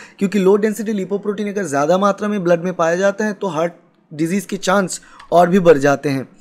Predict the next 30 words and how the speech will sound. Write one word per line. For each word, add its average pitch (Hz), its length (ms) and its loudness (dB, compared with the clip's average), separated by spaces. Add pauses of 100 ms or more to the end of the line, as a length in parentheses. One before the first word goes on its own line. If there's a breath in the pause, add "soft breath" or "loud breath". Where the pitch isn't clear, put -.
(260 loud breath)
और 165 120 2
हाई 170 220 0
डेंसिटी 202 360 -6
लिपोप्रोटीन 233 540 -6
अच्छा 147 300 -4
है। 143 160 -4 (340 loud breath)
इसको 233 200 -2
क्यों 269 200 -2
परफॉर्म 240 340 2
किया 240 200 2
जाता 240 240 0
है? 247 60 0
क्योंकि 254 360 -4 (480 soft breath)
एल-, 233 260 4
एलडीएल 254 520 6
लेवल 214 320 4
ब्लड 185 240 2
में 196 140 -4
कितना 175 360 -6
है 180 140 0
इससे 180 200 -4
हमें 170 160 0
पता 156 220 -4
चलता 170 300 -2
है 208 100 2
कि 220 120 -6
ब्लड 165 420 0
वेसल 180 340 2
के 190 120 -4
अंदर 160 420 4